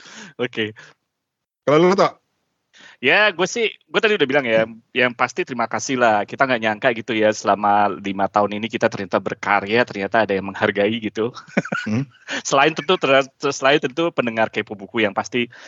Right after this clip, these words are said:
Speaker 1: ki-, kita seneng banget gitu ya, nggak cuma penghargaan ini aja, seperti yang selalu gue bilang,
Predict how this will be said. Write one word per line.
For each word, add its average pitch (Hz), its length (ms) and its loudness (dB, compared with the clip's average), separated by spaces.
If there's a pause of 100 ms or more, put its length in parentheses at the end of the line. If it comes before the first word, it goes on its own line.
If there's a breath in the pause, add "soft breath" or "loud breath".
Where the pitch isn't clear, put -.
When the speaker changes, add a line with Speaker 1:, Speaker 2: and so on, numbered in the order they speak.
(220 loud breath)
Speaker 1:
ki-, 107 420 4
kita - 180 -8
seneng 104 300 -4
banget 98 260 0
gitu 101 180 -8
ya, 98 140 2
nggak 92 220 -2
cuma 104 160 -2
penghargaan 95 480 -2
ini 95 240 -4
aja, 95 160 0
seperti 107 320 0
yang 95 240 -4 (160)
selalu 98 480 0
gue 92 160 -2
bilang, 95 400 0